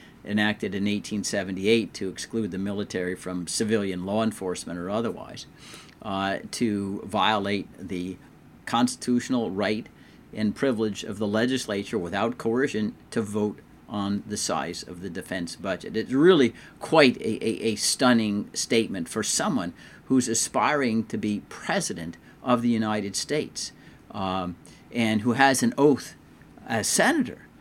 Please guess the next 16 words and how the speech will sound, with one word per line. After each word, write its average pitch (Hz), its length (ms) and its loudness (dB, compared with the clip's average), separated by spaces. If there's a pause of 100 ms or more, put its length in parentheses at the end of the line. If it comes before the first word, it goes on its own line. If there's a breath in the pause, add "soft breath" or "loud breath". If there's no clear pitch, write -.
(160)
to 127 180 2
uphold 135 500 2
and 113 160 4
defend 143 340 0
the 139 60 0
Constitution. 117 720 -2
He 127 120 2
was 170 180 2
basically 120 480 0
urging 123 440 2
a 107 200 0
flouting - 680 2 (560 loud breath)
of 117 200 0
the 123 80 0
Constitution. 117 720 2
Now, 117 240 4